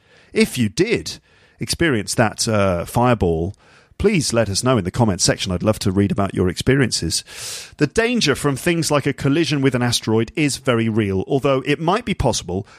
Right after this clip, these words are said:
to do something about it and protect ourselves if we manage to work together. Now, the following text that I'm gonna read is from the Pan-S T A R S website. This is a site dedicated to observing the sky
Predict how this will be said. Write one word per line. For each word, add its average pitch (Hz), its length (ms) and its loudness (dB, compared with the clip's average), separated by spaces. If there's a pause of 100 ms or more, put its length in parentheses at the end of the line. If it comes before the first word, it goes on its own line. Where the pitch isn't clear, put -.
(120)
to 180 80 2
do 110 140 4
something 104 360 -2
about 90 460 -2
it 143 160 4
and 127 200 0
protect - 400 0
ourselves 107 720 0 (360)
if - 400 0
we 139 140 2
manage 104 340 0
to 123 100 4
work 95 280 0
together. 113 460 0 (680)
Now, 151 100 4
the 156 100 6
following 202 420 0
text - 460 -2
that 131 100 0
I'm 127 120 0
gonna 120 160 2
read 117 380 0 (380)
is 143 180 0
from 131 280 -2
the 123 100 2
Pan-S 185 560 0
T 160 100 0
A - 20 2
R 151 180 2
S 139 100 -2
website. 117 640 -2
This 160 160 0
is 156 80 -2
a 151 80 0
site 139 400 0 (300)
dedicated 131 680 0
to 127 140 2
observing 123 520 2
the 117 80 0
sky 95 440 0